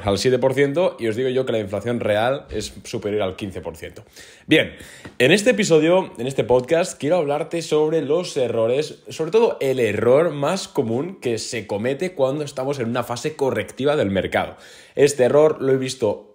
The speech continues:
a raudales, lo he visto en muchísimas personas, tanto que llevan mucho tiempo en bolsa, o sea, mucho tiempo quiero decir, pues igual tres años, cuatro años. Obviamente alguien que lleva diez años operando como un profesional no va a cometer estos errores por norma general,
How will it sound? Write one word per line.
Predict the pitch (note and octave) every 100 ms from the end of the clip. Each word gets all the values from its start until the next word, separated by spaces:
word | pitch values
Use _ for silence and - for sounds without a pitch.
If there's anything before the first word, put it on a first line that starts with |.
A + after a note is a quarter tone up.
| _
a | - A2 G#2 G2+ -
raudales, | - A2+ A2 G2+ B2 D3 D#3 C3
lo |
he | A#2
visto | A#2+ A#2+
en | A2+
muchísimas | A#2+ A#2+ A#2 - G3 F3 C3+ A2 F#2+
personas, | G2+ F#2+ B2+ C#3+ F3 F#3 - - G2 F#2
tanto | A#2+ A2 G#2
que | A2+
llevan | B2+ B2
mucho | A#2+ A#2+
tiempo | A2+ G#2+ G#2
en | G2+
bolsa, | A#2+ B2+ E3 E3+ - - -
o | -
sea, | -
mucho | F#2 F2+
tiempo | F#2 G2 F2+
quiero | F#2
decir, | F2+ A#2 F#2+
pues | -
igual | F#2 F2 D#2+
tres | F2 B2
años, | B2+ G2
cuatro | F#2+ G2 B2
años. | A#2+ F2 -
Obviamente | A2 A2+ A#2 A#2 A2+
alguien | A#2 A2+ G#2+
que | A2
lleva | A2 A2 - - - -
diez | G#2 A#2+ B2+
años | C3+ A#2+ G2+
operando | G2 G#2+ A2
como | A#2
un | A#2+
profesional | A2+ G#2 G2+ G#2+ B2 C3 - - -
no | G#2 A#2
va | A2+
a | A2
cometer | G#2 G2 B2 A#2 -
estos | F#2 A2 F#2+
errores | G2 A#2 C3+
por | C3+ F#2+ F2
norma | F#2 G2
general, | F#2 A2 B2+ C#3+